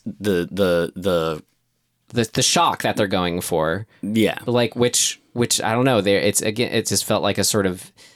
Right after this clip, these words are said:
Speaker 2: in the moment not handling it right. Like, if what they're going for is it to be truly just like, "Whoa, shocking," it just didn't accomplish that. I don't know. Or
Speaker 1: So
Speaker 2: it accomplished it and it felt a way that che-, felt cheap and manipulative.
Speaker 1: Right.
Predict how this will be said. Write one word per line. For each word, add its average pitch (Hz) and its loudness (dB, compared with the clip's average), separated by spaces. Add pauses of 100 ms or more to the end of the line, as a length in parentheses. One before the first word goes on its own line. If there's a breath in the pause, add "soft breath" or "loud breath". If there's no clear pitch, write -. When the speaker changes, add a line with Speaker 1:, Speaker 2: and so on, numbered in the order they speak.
(540 soft breath)
Speaker 2:
in 135 6
the 127 6
moment 120 2
not 101 -2
handling 104 0
it 78 -4
right. 78 -2
Like, 90 -4
if - -4 (180 soft breath)
what 110 -2
they're 151 4
going 120 2
for 101 2
is 92 0
it 92 -4
to 104 -4
be 95 -6 (360)
truly 113 4
just 104 0
like, 95 -2
"Whoa, 247 4
shocking," 165 0
it 160 -2
just - 0
didn't 104 -2
accomplish 107 -2
that. 80 -4
I 107 -2
don't 131 2
know. 95 -2
Or 143 2
Speaker 1:
So 147 4
Speaker 2:
it 180 4
accomplished 175 0
it 185 0
and 160 2
it 131 2
felt 131 0
a - 0
way 120 4
that 113 -2
che-, 110 0
felt 113 -4
cheap 113 0
and 110 2
manipulative. 95 -2
Speaker 1:
Right. 87 -2